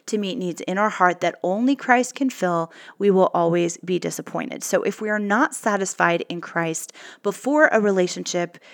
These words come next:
comes into our lives, we will never be satisfied, even if we somehow find the perfect,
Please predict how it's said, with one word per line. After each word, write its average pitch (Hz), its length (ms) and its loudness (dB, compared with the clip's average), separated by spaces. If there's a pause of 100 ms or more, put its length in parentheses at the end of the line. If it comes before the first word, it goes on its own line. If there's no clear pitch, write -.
(160)
comes 202 300 -4
into 190 240 -2
our 196 140 4
lives, 170 260 0
we 196 100 -2
will 202 140 -2
never 202 320 2
be 185 380 -2
satisfied, - 800 -2
even 247 320 0
if 294 140 -2
we 262 80 -4
somehow 190 340 -2
find 175 340 -4
the 170 60 -8
perfect, 190 560 -6